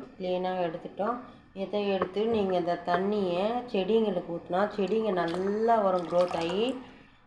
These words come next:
இந்த செடிங்க தண்ணி வேஸ்ட்டாக மட்டும் ஊற்றிடாதீங்க, செடிகளுக்கு ஊற்றணும். இது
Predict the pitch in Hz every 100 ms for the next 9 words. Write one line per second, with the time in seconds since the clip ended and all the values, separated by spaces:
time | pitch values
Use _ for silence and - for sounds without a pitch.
0 | - 196 180 185 202 220 208 - 185 208
1 | 233 233 180 190 233 247 208 180 170 214
2 | 202 196 190 170 165 165 190 254 262 -
3 | - - 220 214 226 220 190 165 - 190
4 | 180 175 170 165 160